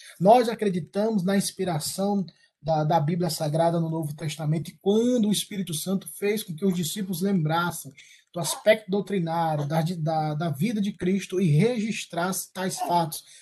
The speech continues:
como testemunho eterno que se formou assim, ah, o Novo Testamento. Portanto, a ação do Espírito Santo, ela é muito ampla. Ela, assim, alcança patamares que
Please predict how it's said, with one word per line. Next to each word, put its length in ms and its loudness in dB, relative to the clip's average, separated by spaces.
como 240 6
testemunho 600 6
eterno 480 0
que 100 -14
se 220 -6
formou 400 0
assim, 400 0
ah, 240 2
o 80 8
Novo 340 6
Testamento. 720 -6
Portanto, 720 0
a 120 -2
ação 340 2
do 40 2
Espírito 460 -2
Santo, 300 -2
ela 80 2
é 20 4
muito 420 2
ampla. 520 6
Ela, 180 2
assim, 340 0
alcança 800 0
patamares 760 4
que 240 -8